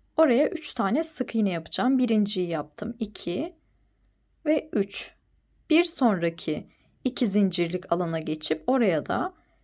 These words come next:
üç tane sık iğne yapıyorum bakın. Üç. Sıradakine geçtim. Bir, iki, üç.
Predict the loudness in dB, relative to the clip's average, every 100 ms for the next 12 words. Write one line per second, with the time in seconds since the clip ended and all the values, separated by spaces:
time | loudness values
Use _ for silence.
0 | _ _ 6 6 4 2 2 4 0 -2
1 | 0 2 2 2 0 -4 -4 -4 -4 -6
2 | -8 -10 -12 -16 _ _ _ _ _ -2
3 | -2 -6 -16 _ _ _ _ _ _ _
4 | -6 4 6 8 6 4 0 0 -4 -4
5 | -6 -6 -4 -6 -8 _ _ _ _ _
6 | _ _ -4 -2 0 -4 -6 -12 _ _
7 | _ _ _ _ _ _ _ _ _ -6
8 | -6 -6 -8 -6 -4 -6 -8 _ _ _
9 | _ _ _ _ _ _ _ _ _ -4
10 | -4 -2 -6 -10